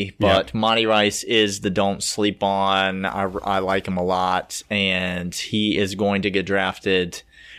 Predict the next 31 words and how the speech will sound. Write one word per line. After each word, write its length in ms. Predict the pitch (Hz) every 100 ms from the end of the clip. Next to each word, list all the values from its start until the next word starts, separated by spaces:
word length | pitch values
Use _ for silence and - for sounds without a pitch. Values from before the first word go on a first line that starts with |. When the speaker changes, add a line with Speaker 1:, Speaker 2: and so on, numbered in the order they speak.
| -
Speaker 2:
way 260 | 101 107 170
too 180 | 202 226
late, 340 | 143 139 160 - 113 85 - -
Speaker 1:
Ooh. 220 | 107 98 85
Speaker 2:
and 200 | 107 101
he 560 | - 127 120 113 113 -
is 260 | 113 104
going 500 | 107 113 127 135 135
to 140 | - 123
start 500 | - - 120 120 120
games 480 | 117 104 95 95 -
next 400 | 98 101 - 104
year 320 | 92 80 -
Speaker 1:
Correct. 320 | - 95 85
Speaker 2:
for 240 | 104 98 92
an 120 | 92
N 120 | 92
F 140 | 90
L 160 | 90 90
team. 320 | 90 85 73 - _ _ _ _ _
Because, 360 | - 143 147 123 - - -
do 100 | -
you 40 | 139
know 60 |
why? 400 | 123 117 120 123 - - - -
Because 440 | 120 - 113 101
he'll 280 | - 127 123
be 140 | 117
the 80 | 107
best 280 | 98 98 -
option 320 | 80 78 -